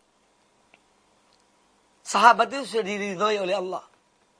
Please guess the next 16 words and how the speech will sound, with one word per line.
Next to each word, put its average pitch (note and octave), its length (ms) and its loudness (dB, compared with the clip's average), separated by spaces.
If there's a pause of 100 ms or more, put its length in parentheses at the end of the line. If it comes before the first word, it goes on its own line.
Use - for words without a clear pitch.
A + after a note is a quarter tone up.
(1600)
Kita C4 320 6
ingin D4+ 160 2
dapat C4+ 400 4
ridho A#3+ 400 2
Allah, A#3 240 6
ikuti D#4 400 -4
jalannya A#3+ 320 2
orang-orang A3+ 560 2
yang G3 80 -8
telah G3+ 240 2 (880)
diridhoi A3+ 560 6
oleh G3+ 160 0
Allah G3+ 160 0
Subhanahu F3+ 560 -4
wa D3 60 -12
taala. C#3+ 340 -12